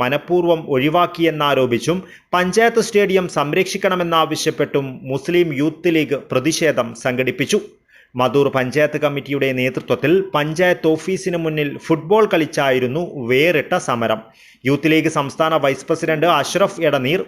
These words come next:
ഉദ്ഘാടനം ചെയ്തു. കഴിഞ്ഞ വർഷം കേരളോത്സവത്തിനിടെ സ്വജനപക്ഷപാതം കാട്ടി മത്സരഫലങ്ങൾ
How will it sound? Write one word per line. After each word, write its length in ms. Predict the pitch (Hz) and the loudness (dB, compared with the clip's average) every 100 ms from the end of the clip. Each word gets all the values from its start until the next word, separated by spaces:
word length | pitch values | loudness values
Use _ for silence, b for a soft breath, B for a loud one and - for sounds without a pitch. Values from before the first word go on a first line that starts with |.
| 139 | -2
ഉദ്ഘാടനം 560 | 127 135 160 170 135 117 | -2 2 2 2 0 0
ചെയ്തു. 220 | 135 135 202 - _ b b b | 0 2 0 -4 _ b b b
കഴിഞ്ഞ 300 | 196 214 240 254 | 2 4 4 2
വർഷം 260 | 240 - 220 196 | 2 2 -2 0
കേരളോത്സവത്തിനിടെ 880 | 175 170 202 202 214 208 202 190 180 170 - | 0 4 4 2 2 0 0 0 0 -2 0
സ്വജനപക്ഷപാതം 920 | 143 175 190 196 - 185 180 175 175 170 | 0 2 0 0 -2 -2 0 2 0 0
കാട്ടി 300 | 165 165 165 143 | 0 0 -2 0
മത്സരഫലങ്ങൾ 720 | 131 131 175 180 180 170 165 | -2 0 -2 0 0 0 2